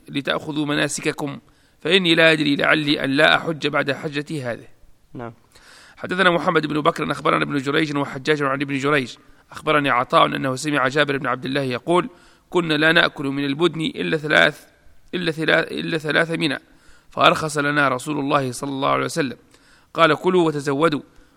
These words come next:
Speaker 1: وقال حجاج: 'فأكلنا وتزودنا.'"
Speaker 2: هذا في رخصة في الاستفادة من الهدي والأضاحي.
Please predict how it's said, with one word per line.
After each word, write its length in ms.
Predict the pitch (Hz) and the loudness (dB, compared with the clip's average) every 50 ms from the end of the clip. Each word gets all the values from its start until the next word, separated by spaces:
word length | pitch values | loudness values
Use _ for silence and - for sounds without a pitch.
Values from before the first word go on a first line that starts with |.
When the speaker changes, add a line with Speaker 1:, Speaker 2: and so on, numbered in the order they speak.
| _ - | _ -18
Speaker 1:
وقال 400 | - - - 156 160 156 156 151 | -16 -4 4 6 8 8 8 6
حجاج: 480 | - - 127 123 131 143 147 160 160 156 | 2 -2 -6 -4 2 6 6 6 6 6
'فأكلنا 640 | - 135 127 143 - - 151 147 143 147 160 160 | 2 -2 -4 -2 -2 -2 -2 -2 2 2 4 4
وتزودنا.'" 840 | 151 151 151 147 135 147 143 139 139 135 139 156 180 165 135 - - - _ _ _ _ _ _ _ _ _ _ _ _ _ _ _ _ _ _ _ _ - - - - _ _ _ _ _ _ _ _ _ _ _ _ _ _ _ _ _ _ _ _ _ _ _ _ - 151 | 4 2 -2 -4 -4 -4 -4 -2 -4 -4 -6 -6 -6 -4 -4 -4 -6 -10 _ _ _ _ _ _ _ _ _ _ _ _ _ _ _ _ _ _ _ _ -20 -20 -20 -20 _ _ _ _ _ _ _ _ _ _ _ _ _ _ _ _ _ _ _ _ _ _ _ _ -8 -6
Speaker 2:
هذا 120 | 156 160 | -6 -6
في 120 | 156 180 | -6 -8
رخصة 300 | 185 180 175 - - 127 | -10 -10 -12 -14 -18 -18
في 100 | 120 135 | -18 -18
الاستفادة 540 | 139 139 127 - 147 131 143 143 127 120 113 | -18 -18 -18 -18 -16 -12 -12 -12 -12 -14 -16
من 180 | 107 110 110 107 | -20 -20 -20 -20
الهدي 420 | 104 107 113 123 123 117 120 110 | -20 -20 -18 -18 -18 -16 -16 -16
والأضاحي. 560 | 107 110 107 107 107 120 117 107 - 135 143 | -16 -16 -16 -12 -10 -10 -10 -10 -10 -14 -18